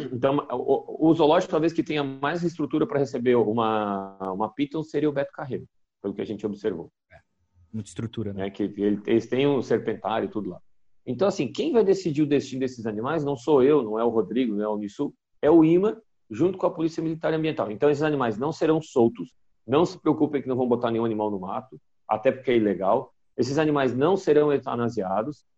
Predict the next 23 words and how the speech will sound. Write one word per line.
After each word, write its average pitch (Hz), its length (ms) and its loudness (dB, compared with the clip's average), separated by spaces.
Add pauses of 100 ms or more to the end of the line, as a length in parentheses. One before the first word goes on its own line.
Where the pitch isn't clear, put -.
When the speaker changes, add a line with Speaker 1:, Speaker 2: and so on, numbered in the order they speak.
(180)
Speaker 1:
e 123 100 4
esses 156 280 2
animais 156 420 2
não 180 160 2
serão 185 260 2
enviados 165 400 0
pro 160 140 -10
seu 180 140 -4
país 175 240 4
de 180 80 4
origem, 165 420 0 (500)
salvo 175 680 4
casos 151 400 -2
que - 80 -6
o 147 60 -6
país 147 200 2
de 151 80 2
origem 147 480 0 (120)
tenha 160 240 -2
uma 160 100 0
necessidade 143 520 0
e 147 40 -8
solicite. 156 580 -2